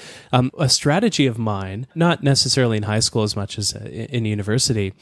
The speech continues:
um, was to, to look for those courses and seek those out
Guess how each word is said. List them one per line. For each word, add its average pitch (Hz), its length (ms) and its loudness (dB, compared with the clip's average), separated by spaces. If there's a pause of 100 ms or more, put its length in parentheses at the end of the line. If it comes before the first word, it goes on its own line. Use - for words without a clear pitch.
(420)
um, 101 500 0 (220)
was 139 480 4
to, 135 220 2
to 135 460 0 (180)
look 135 760 0
for 143 340 0
those 131 260 2
courses 131 500 0
and 107 100 -4
seek 127 260 -4
those 104 300 -2
out 123 340 0